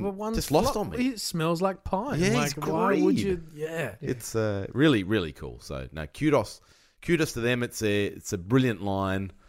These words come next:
Speaker 2: Um, love it. Like, I,
Speaker 1: Oh.
Speaker 2: yeah,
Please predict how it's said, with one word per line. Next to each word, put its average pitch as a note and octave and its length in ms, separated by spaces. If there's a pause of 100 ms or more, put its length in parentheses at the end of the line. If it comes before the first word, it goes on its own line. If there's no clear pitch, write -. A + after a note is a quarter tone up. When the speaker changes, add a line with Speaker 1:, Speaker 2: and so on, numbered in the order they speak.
(760)
Speaker 2:
Um, E2+ 540 (600)
love E2+ 200
it. D#2 80 (120)
Like, F#2+ 280
I, B2 200
Speaker 1:
Oh. A#2+ 40
Speaker 2:
yeah, A#2 220